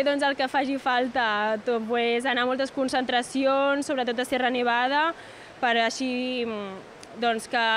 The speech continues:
el cos desenvolupi altres factors, també entrenar totes les sessions màximes que pugui, també fer molt gimnàs, que a mi em va molt bé de cara, pues, a la velocitat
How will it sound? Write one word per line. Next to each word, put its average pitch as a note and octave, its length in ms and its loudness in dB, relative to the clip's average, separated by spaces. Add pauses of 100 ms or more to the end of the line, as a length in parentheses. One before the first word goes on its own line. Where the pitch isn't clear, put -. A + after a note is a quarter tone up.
(120)
el A3 160 0
cos A#3+ 500 4
desenvolupi A#3+ 880 0 (400)
altres A#3+ 320 -2
factors, C4+ 640 0
també B3+ 240 0
entrenar B3 680 0 (340)
totes B3+ 320 2
les B3+ 80 -2
sessions B3 480 -2
màximes B3 480 -2
que A#3+ 160 -2
pugui, C#4+ 880 -2
també A#3+ 540 2 (420)
fer C4 80 2
molt B3 240 2
gimnàs, C4 480 0
que C4+ 80 2
a A#3+ 80 2
mi A#3 80 0
em A#3+ 80 -2
va B3 80 4
molt B3 240 2
bé A#3+ 240 2
de A#3 160 0
cara, A3+ 560 2
pues, A#3 160 -4
a A3+ 80 2
la A3+ 80 2
velocitat A#3+ 720 0